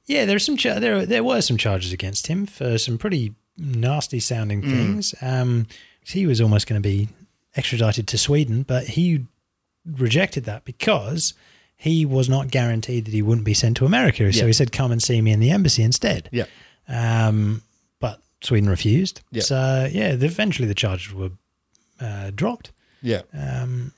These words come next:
Speaker 1: but yeah.
Speaker 2: Yeah, so
Speaker 1: Yes.
Speaker 2: it's, it's, it's gonna be very interesting to see if he is extradited to the U S. I mean,
Speaker 1: They landed a rendition plane a few weeks back.
Speaker 2: Yeah.
Speaker 1: Um, that's, that's when this all sort of kicked off. And, um,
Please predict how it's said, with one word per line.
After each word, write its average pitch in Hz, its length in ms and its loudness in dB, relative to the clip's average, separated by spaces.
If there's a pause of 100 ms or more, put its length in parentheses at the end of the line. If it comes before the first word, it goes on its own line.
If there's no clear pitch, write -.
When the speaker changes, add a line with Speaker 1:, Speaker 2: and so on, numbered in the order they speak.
Speaker 1:
but 143 100 -10
yeah. 151 340 0 (260)
Speaker 2:
Yeah, 151 220 4
so 147 160 2
Speaker 1:
Yes. 151 100 6
Speaker 2:
it's, - 100 -2
it's, 160 220 0
it's 147 140 -2
gonna 175 160 2
be 131 60 4
very 117 300 2
interesting 107 360 -4
to 107 80 -8
see 107 240 -2
if 101 100 -6
he 101 180 -4
is 104 120 -2
extradited 107 520 -2
to 107 80 -8
the 104 120 -2
U 101 180 0
S. - 320 -6 (120)
I 113 60 -8
mean, 110 360 -4 (200)
Speaker 1:
They 147 440 0
landed 156 480 6
a 127 40 6
rendition 117 500 4
plane 147 300 0
a 139 40 0
few 151 300 -4
weeks 160 200 -2
back. 214 360 -6
Speaker 2:
Yeah. 123 460 0
Speaker 1:
Um, 120 280 0
that's, 135 640 -4
that's 143 320 -8
when 120 100 0
this 113 140 -2
all 123 140 2
sort 120 180 2
of 110 80 4
kicked - 300 -4
off. 151 400 2
And, 131 280 2
um, 123 440 4